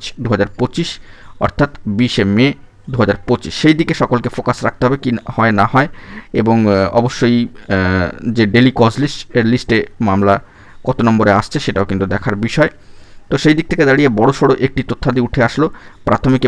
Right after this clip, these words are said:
বত্রিশ হাজার মামলার ক্ষেত্রে can সাতষট্টি of দু হাজার পঁচিশ পর্যন্ত, এখনও পর্যন্ত কিন্তু, আহ,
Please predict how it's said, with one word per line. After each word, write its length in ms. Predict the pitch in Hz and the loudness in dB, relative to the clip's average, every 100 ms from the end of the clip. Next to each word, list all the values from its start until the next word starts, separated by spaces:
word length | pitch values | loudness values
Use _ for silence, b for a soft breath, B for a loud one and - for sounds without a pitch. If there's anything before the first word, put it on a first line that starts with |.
| 113 | 0
বত্রিশ 320 | 120 - - - | -2 -4 -4 -2
হাজার 160 | 101 104 | 0 2
মামলার 340 | 98 98 104 - | 0 0 -2 -2
ক্ষেত্রে 300 | 139 - 156 - b b b b - 135 | -4 0 0 0 b b b b 0 4
can 180 | 139 151 - - - - | 4 2 -6 -20 -18 -12
সাতষট্টি 680 | - 123 - - 185 - 202 - 123 | -2 -2 -2 -2 -4 0 -2 0 -2
of 80 | 117 | 0
দু 40 | 123 | 0
হাজার 160 | 110 107 - | 0 0 -2
পঁচিশ 260 | 131 165 - | -2 -2 -2
পর্যন্ত, 260 | 120 110 107 98 | -2 0 0 2
এখনও 220 | 104 139 147 | 2 2 2
পর্যন্ত 280 | 110 107 110 104 | 0 0 0 0
কিন্তু, 220 | 110 135 160 | 0 0 -6
আহ, 600 | - - - - 104 | -8 -18 -18 -10 0